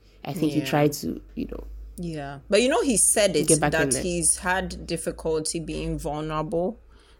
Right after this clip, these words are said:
Speaker 2: Like, he, he's not able to do that. And,
Speaker 1: Yeah.
Speaker 2: you know, I wonder if that's because, you know, he's so smart.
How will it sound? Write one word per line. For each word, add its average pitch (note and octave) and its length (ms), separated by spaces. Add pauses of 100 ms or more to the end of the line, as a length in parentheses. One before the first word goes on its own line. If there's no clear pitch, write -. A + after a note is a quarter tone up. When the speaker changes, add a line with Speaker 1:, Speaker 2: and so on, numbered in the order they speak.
Speaker 2:
Like, - 340 (840)
he, D#3+ 260
he's E3 240
not F3+ 120
able D#3+ 360
to D#3 180
do D3+ 340
that. - 520 (480)
And, D#3 560
Speaker 1:
Yeah. C#3+ 460 (760)
Speaker 2:
you E3+ 220
know, C3+ 400 (100)
I E3+ 200
wonder G#3+ 520
if D#3+ 320
that's E3 360
because, D3+ 720 (960)
you F#3 100
know, A3+ 200
he's G3 280
so A3 300
smart. E3 720